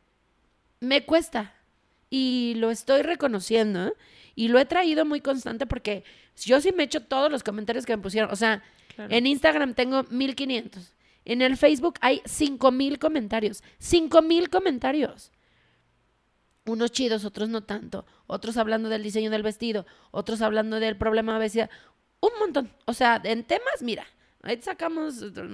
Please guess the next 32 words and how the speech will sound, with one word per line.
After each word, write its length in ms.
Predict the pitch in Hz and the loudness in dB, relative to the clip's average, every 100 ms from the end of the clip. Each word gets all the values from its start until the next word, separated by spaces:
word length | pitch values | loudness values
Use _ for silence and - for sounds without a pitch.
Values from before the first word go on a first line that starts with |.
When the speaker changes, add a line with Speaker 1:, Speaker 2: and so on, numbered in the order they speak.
| 208 262 | -8 -4
Speaker 2:
Sí, 60 | 294 | 0
Speaker 1:
mes 100 | 233 | 4
de 40 | |
Speaker 2:
otro 220 | 240 240 269 | 4 4 2
de 60 | |
Speaker 1:
plática. 140 | 240 214 | 0 0
Speaker 2:
que 60 | |
no 120 | 208 | 0
me 100 | 226 | 0
gustó 320 | 220 196 - 220 | 0 -2 -2 0
el 100 | 226 | 0
opening 340 | 226 220 208 | -2 -2 -2
de 80 | 185 | -2
los 140 | 175 | -2
Metro, 320 | 208 202 160 | -4 -4 -6
¿no? 140 | 165 202 | -6 -4
Así, 380 | 208 - 202 202 | -4 -4 -4 -2
Speaker 1:
Sí, 100 | 190 | -2
sí. 0 | |
Speaker 2:
seguro, 380 | 185 196 170 156 _ - | 0 0 -2 -8 _ -12
sí. 220 | 190 170 _ - - | -10 -12 _ -20 -2
Speaker 1:
Pero, 540 | 359 349 349 349 339 - _ _ _ _ _ _ | 4 6 6 4 2 -6 _ _ _ _ _ _
pero 240 | 320 359 - | -2 -2 -2
como 240 | 370 370 | -4 -4
que 340 | - 370 370 - - | -2 -2 -2 -4 -2
pienso, 360 | 359 427 403 427 415 - _ _ _ _ _ _ _ _ _ - | 0 0 -2 -2 -2 -4 _ _ _ _ _ _ _ _ _ -4
¿por 200 | 359 - | -4 -2
qué 120 | 440 | -4
tengo 360 | - 480 480 - | -2 -4 -4 -6
que 80 | |
estarme 580 | 339 339 359 359 370 359 | -6 -4 -4 -2 -2 -2
de-, 160 | 330 | -6